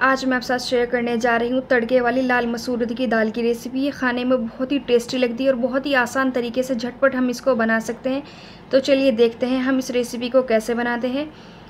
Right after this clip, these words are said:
यहाँ पर हमने एक पाव दाल ली है, इसको हमने पहले से ही अच्छे से वॉश कर लिया था। तो चलिए, तो चलिए बिना किसी देरी के सबसे पहले हम जो है दाल के लिए पेस्ट बनाकर जो है तैयार कर लेते हैं। यहाँ पर हमने एक कटोरी ली है, इसमें भरकर हम two tablespoon अदरक और लहसुन का पेस्ट लेंगे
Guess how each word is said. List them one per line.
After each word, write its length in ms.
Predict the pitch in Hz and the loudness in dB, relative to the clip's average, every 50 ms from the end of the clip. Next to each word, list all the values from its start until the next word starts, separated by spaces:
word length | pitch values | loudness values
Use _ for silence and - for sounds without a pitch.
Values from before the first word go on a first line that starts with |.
| - - - - - - - - - - - - - - - - - - 254 | -20 -20 -20 -20 -20 -20 -20 -20 -20 -20 -20 -20 -20 -20 -20 -18 -12 -6 0
यहाँ 240 | 240 262 254 254 | 2 2 2 4
पर 120 | 254 277 285 | 2 2 2
हमने 280 | 262 254 247 254 262 - - | 2 2 2 2 2 2 4
एक 200 | 254 262 262 - | 2 2 2 2
पाव 200 | 262 254 262 269 | 2 4 4 4
दाल 260 | 233 220 240 233 226 226 | 6 6 4 4 4 4
ली 160 | 226 226 233 | 4 2 2
है, 100 | 269 269 | 2 0
इसको 220 | 269 - - - | 0 0 0 0
हमने 180 | 269 262 269 277 | 2 2 2 2
पहले 320 | 269 - 262 254 254 247 247 | 0 0 0 2 0 0 0
से 120 | 247 262 | 0 -2
ही 60 | 262 - | -2 -2
अच्छे 280 | - 240 - - 254 | -4 -4 -2 -2 0
से 140 | 240 269 277 | 2 2 0
वॉश 300 | 240 220 220 220 214 - | 2 2 2 2 0 0
कर 180 | - 247 240 240 | -2 0 0 0
लिया 260 | 247 247 254 254 247 | 2 2 2 2 2
था। 220 | 247 262 294 302 302 - - - - - - - - - - - - - - - - - - - - - - - - - - - - - - - - - - - - - | 0 -2 -4 -6 -6 -10 -18 -20 -20 -20 -20 -20 -20 -20 -20 -20 -20 -20 -20 -20 -20 -20 -20 -20 -20 -20 -20 -20 -20 -20 -20 -20 -20 -20 -20 -20 -20 -20 -20 -12 -4 -2
तो 80 | 262 | 0
चलिए, 200 | 254 269 269 254 254 _ _ _ _ _ - - | 4 4 4 4 2 _ _ _ _ _ -8 -6
तो 60 | - 269 | -4 -2
चलिए 260 | 262 277 269 262 277 | 0 0 0 0 0
बिना 240 | 240 247 262 262 262 | 0 2 2 2 2
किसी 240 | 262 262 254 - 277 254 | 2 0 -2 -2 0 0
देरी 200 | 247 247 240 240 | 2 0 0 0
के 80 | 269 262 | -2 -2
सबसे 280 | - 269 254 262 277 | -2 -4 0 0 0
पहले 260 | 254 262 247 254 269 | 2 2 2 2 2
हम 200 | 254 262 262 254 | 2 4 2 2
जो 80 | 240 247 | 2 2
है 80 | 262 254 | 2 2
दाल 240 | 233 254 247 247 | 4 2 2 2
के 80 | 233 247 | 0 0
लिए 120 | 254 262 262 | 0 0 2
पेस्ट 320 | 262 262 262 254 254 - 262 | 4 4 4 4 4 0 -2
बनाकर 360 | 240 247 247 247 240 262 247 | -2 0 0 0 0 0 0
जो 120 | 233 254 | 2 0
है 60 | 254 262 | 0 0
तैयार 360 | 254 247 226 220 220 220 226 | 2 2 2 2 2 2 2
कर 160 | 226 247 240 | 2 2 0
लेते 260 | 240 240 240 233 269 | 2 0 0 2 2
हैं। 60 | 262 269 | 2 2
यहाँ 140 | 269 254 | 2 0
पर 140 | 247 254 262 | 0 0 0
हमने 220 | 277 269 254 254 262 | 2 2 2 2 0
एक 120 | 254 254 | 0 -2
कटोरी 360 | - 233 233 226 226 226 233 240 | -2 0 2 2 2 2 2 0
ली 140 | 240 240 | 0 0
है, 80 | 262 269 | 0 0
इसमें 300 | - 262 - 269 262 247 | 0 -2 -2 -2 -2 0
भरकर 260 | 226 254 233 233 - 254 | 0 0 0 0 0 0
हम 180 | 262 269 262 | 0 0 0
two 140 | 254 262 269 | -2 -2 0
tablespoon 460 | 254 262 247 240 254 254 247 - 262 254 | 2 2 2 2 0 -4 -4 -4 -4 -2
अदरक 360 | - 254 240 247 254 247 254 | -2 0 0 0 0 0 0
और 140 | 254 254 247 | 0 0 2
लहसुन 360 | 247 247 240 - - 254 247 | 0 -2 -2 -2 -2 -2 -2
का 120 | 247 233 233 | -2 -2 -2
पेस्ट 340 | - 220 214 220 214 - 226 | 0 2 0 0 0 -2 -4
लेंगे 320 | 240 240 247 254 277 311 | -4 -2 0 0 -2 -2